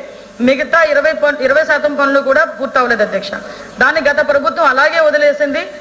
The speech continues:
దానికి పర్యవసానంగా మన బుడమేరు వరదలకు కూడా మనందరం కూడా అందరూ ఫేస్ చేయాల్సి వచ్చింది అధ్యక్ష.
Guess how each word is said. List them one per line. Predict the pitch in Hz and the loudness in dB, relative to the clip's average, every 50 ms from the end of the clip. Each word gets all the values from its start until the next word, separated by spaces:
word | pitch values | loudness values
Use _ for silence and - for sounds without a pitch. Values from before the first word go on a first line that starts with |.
| - - - - - | -16 -16 -16 -6 0
దానికి | - 254 269 302 311 330 - 339 330 | 2 4 4 4 2 -2 -6 -6 -2
పర్యవసానంగా | - 294 285 302 311 311 330 330 320 320 311 311 311 311 302 320 339 | 0 2 4 4 4 4 2 2 2 2 2 2 0 0 2 0 2
మన | 311 302 294 285 | 2 0 0 0
బుడమేరు | 247 226 262 262 285 294 311 311 311 311 | 2 2 2 2 2 2 2 2 2 2
వరదలకు | 294 269 269 269 262 285 285 285 285 - 277 277 269 | 2 2 2 2 2 0 0 -2 -4 -2 -2 -2 0
కూడా | 277 277 277 285 | 0 2 2 2
మనందరం | 277 262 247 240 247 262 277 294 277 | 2 2 0 2 0 0 0 0 0
కూడా | 262 277 254 247 262 302 - - - - - - - | 0 2 2 2 2 0 -2 -8 -14 -14 -6 -2 0
అందరూ | 247 277 302 349 370 | 0 2 2 0 0
ఫేస్ | - 320 311 320 311 - 311 | 2 2 2 2 2 2 0
చేయాల్సి | 302 285 294 262 | 0 2 0 -2
వచ్చింది | 220 - 240 226 208 | -2 -2 -2 0 0
అధ్యక్ష. | 196 - 190 - | -2 -2 -8 -8